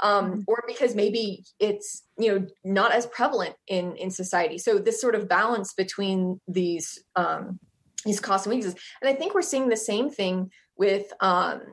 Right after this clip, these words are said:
Speaker 1: you know, with people sort of pushing back against covid, and that it's,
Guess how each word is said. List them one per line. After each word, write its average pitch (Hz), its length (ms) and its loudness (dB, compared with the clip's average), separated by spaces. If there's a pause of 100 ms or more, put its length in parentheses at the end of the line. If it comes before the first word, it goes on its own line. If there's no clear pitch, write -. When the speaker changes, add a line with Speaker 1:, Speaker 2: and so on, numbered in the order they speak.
(220)
Speaker 1:
you 202 80 4
know, 170 260 2
with 202 160 2
people 220 260 0
sort 214 200 2
of 190 100 -6
pushing 196 380 0
back 185 300 2
against 175 520 0
covid, 208 480 0
and 185 260 -2 (640)
that 220 400 2 (280)
it's, 220 400 -2